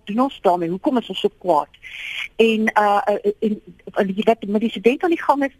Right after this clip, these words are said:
is 'n simptoom wat in Suid-Afrika aan die gang is. Dit is nie uniek net nou met die studente nie. As ons werklik gaan krities kyk, gaan ons sien ons land sit in 'n krisis, behalwe dat ons leierloos is,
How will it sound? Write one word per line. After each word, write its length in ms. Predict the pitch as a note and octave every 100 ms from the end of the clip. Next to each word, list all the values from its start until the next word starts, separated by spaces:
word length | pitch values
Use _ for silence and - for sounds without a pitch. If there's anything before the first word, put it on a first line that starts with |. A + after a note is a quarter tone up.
| _
is 100 | -
'n 60 | A3
simptoom 680 | F#3+ F#3 _ - G#3 G#3+ G#3+
wat 160 | F#3+ E3+
in 80 |
Suid-Afrika 540 | F3 F#3+ D#3 D#3 - -
aan 80 | F3
die 100 | -
gang 220 | - D3
is. 420 | - - G3+ F3+
Dit 120 | G3 G3+
is 120 | -
nie 180 | B3+ C4+
uniek 300 | B3+ C4 -
net 180 | F#3+ G3 F#3+
nou 140 | F3
met 140 | E3+
die 80 | F3+
studente 500 | - F3 D#3 D#3 E3
nie. 120 | E3
As 120 | F#3+ F#3
ons 100 | F3
werklik 360 | A3 B3+ E4+ -
gaan 160 | A3 -
krities 340 | D4 D4 -
kyk, 280 | C#4 D4 - - -
gaan 160 | - F#3+
ons 160 | F#3+ -
sien 120 | F#3+
ons 180 | G3+ -
land 260 | F#3 F#3 - _ _ _ _ _ -
sit 140 | D#4+
in 100 | F4+
'n 80 | D#4
krisis, 440 | - G#3+ - F3+ - _ -
behalwe 360 | F#3+ G#3+ B3 G3
dat 120 | -
ons 120 | G3
leierloos 580 | F#3+ G#3 G3+ F#3 C#4 -
is, 200 | D#3+